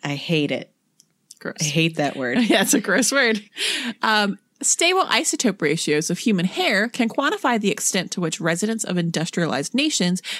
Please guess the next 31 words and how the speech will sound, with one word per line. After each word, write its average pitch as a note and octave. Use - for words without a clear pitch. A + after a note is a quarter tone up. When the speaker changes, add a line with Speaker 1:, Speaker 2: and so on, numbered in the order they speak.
Speaker 2:
have G#3
converged E3+
on D#3
a E3
standardized G3+
diet G#3+
or A#3
whether C#4
there A3+
is G3+
persistent A#3
heterogeneity F3+
and F3
glocalization E3
Speaker 1:
Ugh. D3+
Speaker 2:
among B3+
countries A#3+
as G3+
a G#3+
result G#3
of G3
different F3
dietary C4
patterns D3
and F#3+
the G#3
use D3+
of E3
local B2+
food B3+
products. -